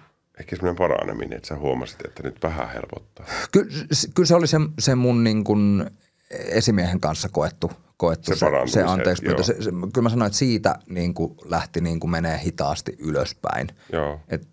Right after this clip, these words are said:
Speaker 2: kyllä sitä oli pitkään niin kuin sen jälkeen oli vielä semmosia, et, että niin kuin tiedosti sen, että ei oo satapinnaisessa kunnossa,
Speaker 1: Mm.
Speaker 2: että,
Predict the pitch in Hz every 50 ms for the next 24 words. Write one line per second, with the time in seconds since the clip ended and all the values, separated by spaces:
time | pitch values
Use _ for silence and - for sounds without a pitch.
0 | - - - - _ - - 101 101 104 98 - 117 - - 98 87 71 104 104
1 | 104 98 98 - 110 110 - - - - - 101 92 87 85 87 85 85 82 82
2 | - 78 - - 90 87 87 82 87 87 87 82 82 82 - - 80 80 80 82
3 | 80 - - 73 82 78 78 80 80 80 69 67 71 - 85 78 78 69 71 -
4 | - 73 67 69 62 - - - 113 107 - 95 - - 117 123 - 170 - 127
5 | 101 85 87 90 90 - 90 87 98 87 85 80 82 82 87 90 85 82 - 98
6 | 85 - 80 - 76 73 76 82 85 85 80 - - 80 82 80 80 78 - -
7 | 71 - 90 90 87 85